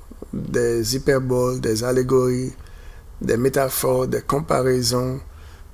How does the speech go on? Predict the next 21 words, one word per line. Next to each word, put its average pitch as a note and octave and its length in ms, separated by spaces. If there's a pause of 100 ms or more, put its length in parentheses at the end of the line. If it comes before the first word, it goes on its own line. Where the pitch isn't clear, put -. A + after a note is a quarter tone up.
(180)
des G#2 140
répétitions. C#3 1000 (1200)
Il D#3 80
y D#3 60
a E3 100
toute - 320
forme D3 360
d'analogie C3 880 (680)
que C3 340
Jésus C3+ 640 (420)
est, C3+ 140 (460)
ou C3 360 (100)
que C3 420
le B2+ 140
Créateur C#3 640
a A#2+ 120
utilisée B2 500
pour B2+ 260
parler B2+ 440
aux A#2 300
hommes. A#2 260